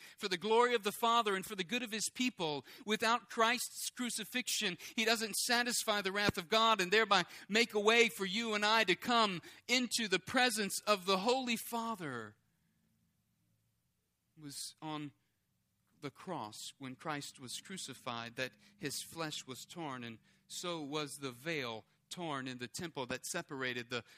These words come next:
most holy place from the Holy of Holies. And before Christ's crucifixion and death,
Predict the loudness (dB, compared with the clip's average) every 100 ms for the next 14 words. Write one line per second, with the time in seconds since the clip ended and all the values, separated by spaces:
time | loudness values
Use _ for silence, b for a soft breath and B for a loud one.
0 | -6 -2 -2 -4 -6 -6 -6 -4 -4 -4
1 | -6 -8 -10 -10 -10 -6 -6 -6 -10 -10
2 | -10 -14 -14 -16 -16 _ _ _ _ _
3 | _ _ _ _ _ _ _ _ _ _
4 | _ _ -6 -4 -4 2 4 2 2 0
5 | 0 -2 -4 -6 -6 -8 -6 -8 -4 -2
6 | 0 0 0 -2 2 4 4 0